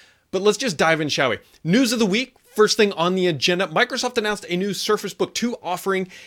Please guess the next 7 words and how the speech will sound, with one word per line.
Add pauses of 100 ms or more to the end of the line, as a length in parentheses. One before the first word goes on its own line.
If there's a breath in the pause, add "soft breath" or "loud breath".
It's
an
eighth
generation
Core
i
five.